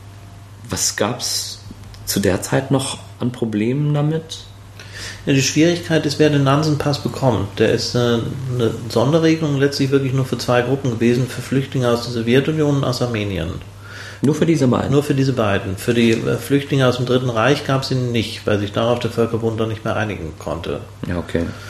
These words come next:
Speaker 2: Das heißt, es ist so eine Art Übergangsregime,
Speaker 1: Hm.
Speaker 2: ähm, letztlich dann aufgehoben,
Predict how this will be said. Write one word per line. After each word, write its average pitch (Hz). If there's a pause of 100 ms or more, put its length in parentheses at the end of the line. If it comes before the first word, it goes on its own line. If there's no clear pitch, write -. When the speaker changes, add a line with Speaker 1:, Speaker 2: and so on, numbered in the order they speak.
(540)
Speaker 2:
Das 143
heißt, 113
es 110
ist 110
so 127
eine 120
Art 113
Übergangsregime, 117 (880)
Speaker 1:
Hm. 120
Speaker 2:
ähm, 110
letztlich 123
dann 120
aufgehoben, 120